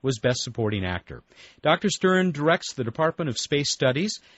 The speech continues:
at the Southwest Research Institute in Boulder, Colorado. That's where we found several of our special guests on Planetary Radio in the past. He joins us from there now. Welcome, Alan.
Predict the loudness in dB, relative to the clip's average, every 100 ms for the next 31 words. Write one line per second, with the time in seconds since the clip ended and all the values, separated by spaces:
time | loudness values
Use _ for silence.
0 | _ -12 -10 -6 -2 -2 -2 2 2 0
1 | -4 -4 -2 -2 -2 -2 -4 -4 -4 -4
2 | -4 0 0 0 2 2 0 -2 -2 0
3 | 2 2 2 -2 -4 -4 -4 -2 -4 0
4 | 0 0 -2 -4 0 0 -2 -6 -8 -8
5 | -6 -6 -4 -8 -2 -2 -2 -4 -12 -20
6 | _ -8 -4 0 0 0 0 0 2 0
7 | 0 0 -2 -4 -4 -4 0 0 0 -4
8 | -14 -20 _ _ 0 2 2 2 2 -2
9 | -2 -2 -2 0 2 0 0 0 2 2
10 | 0 0 0 0 0